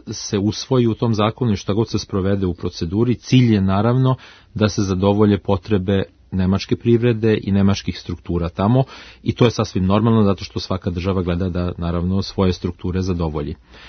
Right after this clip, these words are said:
Nemačka i Srbija imaju tu prilično p-, privilegovanu poziciju, ako smem tako da nazovem, da su dugogodišnji saveznici, od uvek bili, e, to je naravno bilo prekinuto za vreme ratnih događaja,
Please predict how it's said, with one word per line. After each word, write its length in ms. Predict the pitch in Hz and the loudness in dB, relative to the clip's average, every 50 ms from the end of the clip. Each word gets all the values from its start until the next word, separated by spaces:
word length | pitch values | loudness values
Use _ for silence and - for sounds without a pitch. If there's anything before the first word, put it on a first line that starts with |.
| - - - - - | -20 -20 -20 -4 0
Nemačka 460 | 110 110 117 139 143 - - - 123 | 2 2 4 2 0 -2 0 0 0
i 60 | 110 | 0
Srbija 520 | - - - 113 110 117 120 127 123 120 110 | 0 0 0 0 0 2 4 4 6 6 6
imaju 300 | 110 113 113 107 101 101 | 4 4 4 4 2 2
tu 200 | - - 101 - - _ _ - - - - - - - - - _ | 0 -2 -2 -2 -6 _ _ -20 -18 -18 -16 -16 -16 -16 -18 -8 _
prilično 580 | - 117 131 143 147 127 - - - 110 101 - - - _ _ - - - _ _ _ _ _ _ _ - - - - - | 4 4 6 6 4 2 0 0 2 2 2 0 -2 -12 _ _ -20 -20 -20 _ _ _ _ _ _ _ -20 -20 -20 -4 -2
p-, 120 | 117 104 92 - | -2 -2 -2 -4
privilegovanu 720 | - 107 107 101 110 107 117 107 95 90 87 87 90 90 | 0 2 4 4 6 4 4 4 2 -2 -2 -4 -4 -6
poziciju, 520 | - - 90 85 82 - - - - 87 | -6 -6 -6 -6 -6 -10 -10 -10 -10 -10
ako 160 | 87 - - | -10 -10 -14
smem 240 | - - 92 90 87 | -10 -8 -6 -6 -6
tako 280 | - 85 85 - - 87 | -6 -8 -8 -8 -8 -6
da 100 | 90 85 | -4 -4
nazovem, 500 | 85 85 80 82 85 90 101 120 139 131 - - - - - - - - _ - | -4 -4 -2 -2 -2 0 0 0 0 -2 -4 -12 -20 -20 -20 -20 -20 -20 _ -2
da 80 | 101 98 | -2 0
su 140 | - - | 0 2
dugogodišnji 540 | 101 104 101 101 90 101 98 92 92 - - | 2 4 4 4 4 4 2 2 0 -2 -4
saveznici, 640 | 87 - 92 92 98 107 107 120 127 - - 143 139 - _ _ _ _ - | -4 -2 -2 0 2 2 0 0 -4 -4 -6 -8 -8 -8 _ _ _ _ -2
od 140 | 113 107 | 4 6
uvek 200 | 120 113 107 95 | 6 6 6 4
bili, 340 | 90 87 90 95 107 123 135 - - - - _ _ _ _ - | 2 0 0 2 2 0 0 -2 -8 -20 -20 _ _ _ _ -8
e, 160 | 101 92 90 | -6 -6 -4
to 140 | - - 101 | -2 0 0
je 60 | 92 | 2
naravno 300 | 95 95 95 92 92 92 | 2 2 2 2 0 0
bilo 200 | 87 98 92 90 | 0 0 -2 0
prekinuto 520 | - 98 90 - - 90 90 87 - - | -2 -4 -4 -2 -2 -2 -2 -2 -4 -6
za 120 | 87 90 87 | -4 -4 -4
vreme 440 | 87 90 87 85 87 85 82 82 90 92 | -2 -2 -2 -2 -2 -4 -4 -6 -6 -6
ratnih 360 | 90 87 85 - - 87 - - | -4 -6 -6 -4 -6 -10 -4 -2
događaja, 680 | 101 101 98 98 92 92 98 92 92 92 92 90 90 | 0 0 2 0 0 0 -2 -2 -2 -2 -2 -4 -4